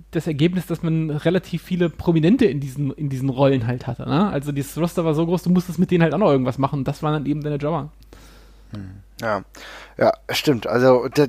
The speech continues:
Speaker 2: das ist auf jeden Fall so ein Beispiel, äh, worüber ich auch noch nachgedacht hab, ist eigentlich Marty Jannetty,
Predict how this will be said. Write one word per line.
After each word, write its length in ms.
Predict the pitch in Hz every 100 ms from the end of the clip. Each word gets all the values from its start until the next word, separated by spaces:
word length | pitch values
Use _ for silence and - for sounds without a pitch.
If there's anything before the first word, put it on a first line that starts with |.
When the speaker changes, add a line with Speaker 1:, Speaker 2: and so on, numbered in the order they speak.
| 120
Speaker 2:
das 140 | 160
ist 60 | 190
auf 140 | 170 160
jeden 160 | 185
Fall 180 | 185 165
so 80 | 160
ein 120 | 147
Beispiel, 380 | - 160 - 175 - - -
äh, 180 | - 123 127 127
worüber 340 | 147 156 170 180
ich 200 | 190 -
auch 100 | 196
noch 140 | 185
nachgedacht 600 | 185 196 - 156 175 -
hab, 160 | 175 160
ist 140 | -
eigentlich 360 | - 160 147 -
Marty 280 | 151 - -
Jannetty, 460 | - 170 202 143